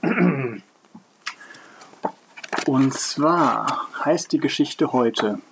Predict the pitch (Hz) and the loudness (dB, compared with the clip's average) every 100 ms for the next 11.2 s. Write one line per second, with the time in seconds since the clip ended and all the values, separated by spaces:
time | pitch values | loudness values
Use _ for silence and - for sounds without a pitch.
0 | - - - - _ - - - - 185 | -20 -20 -20 -20 _ -20 -20 -4 2 2
1 | 208 208 208 139 135 - 139 127 139 139 | 2 2 2 4 2 2 0 4 4 4
2 | - 170 143 104 - - - _ _ _ | 2 2 2 0 -4 -12 -20 _ _ _
3 | _ _ _ _ _ _ _ _ _ _ | _ _ _ _ _ _ _ _ _ _
4 | _ - - - - - - - - - | _ -20 -20 -8 -8 -8 -16 -16 0 0
5 | - 127 139 - 208 - 131 110 113 131 | 0 2 2 2 0 0 0 0 4 4
6 | 117 113 123 - 135 123 104 95 - _ | 4 2 -2 -2 2 2 2 -2 -8 _
7 | _ _ _ _ _ _ _ - - - | _ _ _ _ _ _ _ -20 -20 -8
8 | 127 143 151 - - 127 143 131 135 123 | 2 4 4 0 0 2 4 2 2 2
9 | 117 113 127 147 - 135 127 147 110 117 | 2 4 2 2 2 2 2 0 2 4
10 | 131 147 131 117 120 113 110 117 - - | 4 2 0 2 4 2 2 2 0 0
11 | 143 | 0